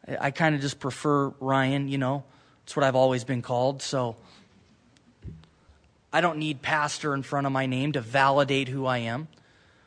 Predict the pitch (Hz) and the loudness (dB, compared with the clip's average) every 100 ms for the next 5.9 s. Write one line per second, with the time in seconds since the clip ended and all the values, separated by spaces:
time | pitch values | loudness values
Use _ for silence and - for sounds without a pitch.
0 | _ - 185 180 196 208 180 185 156 147 | _ -2 -2 2 6 6 6 2 2 0
1 | 160 139 170 185 214 - _ _ _ - | -2 0 2 2 -2 -12 _ _ _ -12
2 | 147 - 151 - 156 165 165 151 143 143 | -8 -4 -4 -2 -2 -2 -4 -4 -4 -4
3 | 151 156 127 104 _ _ - 147 147 147 | -6 -6 -10 -14 _ _ -6 0 2 2
4 | 170 160 - _ _ _ - 147 160 170 | -2 -8 -18 _ _ _ -8 -4 0 0
5 | 160 156 156 151 143 143 151 175 | 0 -2 -4 -2 0 0 -2 -2